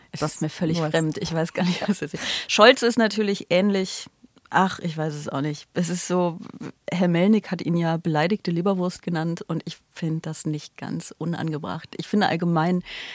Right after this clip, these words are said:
Speaker 1: ähm, das Verhältnis, das viele, viele Menschen zu dem ukrainischen Botschafter haben, ganz interessant,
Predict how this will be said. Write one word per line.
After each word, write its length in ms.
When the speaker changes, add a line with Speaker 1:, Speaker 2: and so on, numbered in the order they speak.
Speaker 1:
ähm, 180
das 160
Verhältnis, 560
das 120
viele, 460
viele 220
Menschen 340
zu 140
dem 180
ukrainischen 540
Botschafter 500
haben, 300
ganz 540
interessant, 840